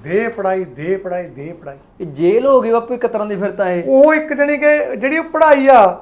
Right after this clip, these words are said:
Speaker 1: ਉਹਨੇ ਉਹ ਬੱਚੇ ਨੂੰ ਪਬਲਿਕ ਨਾਲ ਤੋੜ ਲਿਆ।
Speaker 2: ਤੋੜ ਲਿਆ। ਹੂੰ।
Speaker 1: ਸਾਰਿਆਂ ਨੂੰ ਮੈਂ ਇਹੀ ਕਹੂੰਗਾ ਵੀ ਜਦੋਂ ਦੇਖੋ ਪੜ੍ਹਾਈ ਕਰਾਓ, ਵਧੀਆ ਕਰਾਓ, ਕੁਛ ਹੋ ਕੇ ਕਰਾਓ, ਮਹਿੰਗੀ ਸਸਤੀ ਕਰਾਓ,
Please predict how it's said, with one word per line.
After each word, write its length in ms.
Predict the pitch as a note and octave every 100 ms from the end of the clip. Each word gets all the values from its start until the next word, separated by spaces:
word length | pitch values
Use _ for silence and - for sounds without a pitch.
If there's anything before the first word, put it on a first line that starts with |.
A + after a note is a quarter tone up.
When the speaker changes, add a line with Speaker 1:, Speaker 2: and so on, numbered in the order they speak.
| - - - C4+
Speaker 1:
ਉਹਨੇ 560 | C#4 E4 E4 D#4 D4 - -
ਉਹ 120 | D#4
ਬੱਚੇ 500 | A3+ A#3 A#3 C#4+ C#4+
ਨੂੰ 160 | C#4 C#4
ਪਬਲਿਕ 420 | C#4 C4+ C#4 C4+
ਨਾਲ 140 | C4+
ਤੋੜ 340 | C4+ C4 B3+ A#3+
ਲਿਆ। 220 | E3+ C3
Speaker 2:
ਤੋੜ 280 | F3+ F3 D#3
ਲਿਆ। 360 | B2 G#2 G2 G2+ _ _ _ _ _ _
ਹੂੰ। 400 | C3 B2+ A2+ G2+ F2 D#2+ - - - - - - - - - - - - - -
Speaker 1:
ਸਾਰਿਆਂ 420 | - - G#3 C4+
ਨੂੰ 100 | D4+
ਮੈਂ 100 | D4
ਇਹੀ 240 | C#4+ B3 C4+
ਕਹੂੰਗਾ 380 | C4+ G#3 A3 B3
ਵੀ 220 | C4+ C4
ਜਦੋਂ 380 | F#3 A3 C4+ C#4+
ਦੇਖੋ 340 | B3+ C4 C#4+
ਪੜ੍ਹਾਈ 340 | C#4+ C#4 C#4
ਕਰਾਓ, 360 | C4+ B3+ A#3+ B3
ਵਧੀਆ 340 | G#3 B3 D4
ਕਰਾਓ, 340 | C#4 A#3+ A#3+ A#3
ਕੁਛ 300 | G#3 G3+ A#3+
ਹੋ 100 | A3+
ਕੇ 180 | A3+ G#3+
ਕਰਾਓ, 300 | A3 A3+ A3
ਮਹਿੰਗੀ 380 | G3 A3 B3
ਸਸਤੀ 380 | A3 A#3+ - A3
ਕਰਾਓ, 380 | G3 G3+ G#3